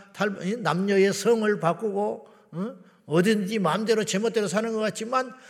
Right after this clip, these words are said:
정작 강한 자 앞에서는 비굴해요. 약한 자를 무시합니다.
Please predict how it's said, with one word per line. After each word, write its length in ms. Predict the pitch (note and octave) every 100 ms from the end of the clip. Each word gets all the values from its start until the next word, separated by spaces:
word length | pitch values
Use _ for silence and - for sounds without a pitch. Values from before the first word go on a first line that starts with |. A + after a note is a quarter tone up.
| - -
정작 880 | - E3 A3 A#3+ B3 B3 - - -
강한 340 | F#3+ C4 C4+
자 120 | B3
앞에서는 440 | B3 B3 A3 A#3+ G3
비굴해요. 680 | A3+ A#3+ A3+ E3+ B2+ F#2 - - _ _ _ _ -
약한 360 | D#3+ G3+ A3+ C4+
자를 280 | B3 B3 A#3+
무시합니다. 840 | A#3+ A#3+ A3+ G#3+ E3+ D3 A#2 F2